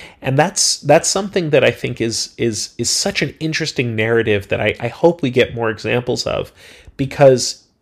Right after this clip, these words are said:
the ethereals are really keeping everything balanced and keeping everybody kind of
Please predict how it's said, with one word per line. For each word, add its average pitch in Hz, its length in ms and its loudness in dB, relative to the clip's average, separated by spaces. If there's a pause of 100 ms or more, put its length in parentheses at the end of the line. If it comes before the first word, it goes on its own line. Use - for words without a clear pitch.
the 139 140 2
ethereals 214 560 0
are 135 100 6
really 147 300 2
keeping - 600 -4
everything 123 520 -4
balanced 104 640 -6 (300)
and 117 160 -2
keeping 139 380 -2
everybody 117 520 0
kind 120 220 -2
of 107 100 -2